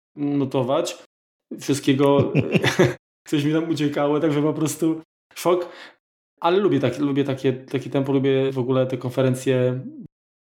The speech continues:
online takie. Widać, że chyba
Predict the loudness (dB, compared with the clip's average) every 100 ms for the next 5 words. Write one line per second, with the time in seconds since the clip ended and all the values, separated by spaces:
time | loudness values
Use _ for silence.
0 | 0 2 4 4 2 0 -2 0 -2 -6
1 | -10 0 2 2 0 2 4 4 2 -6
2 | -18 -20 _ _ _ _ _ -20 -2 0
3 | 2 2 2 0 -8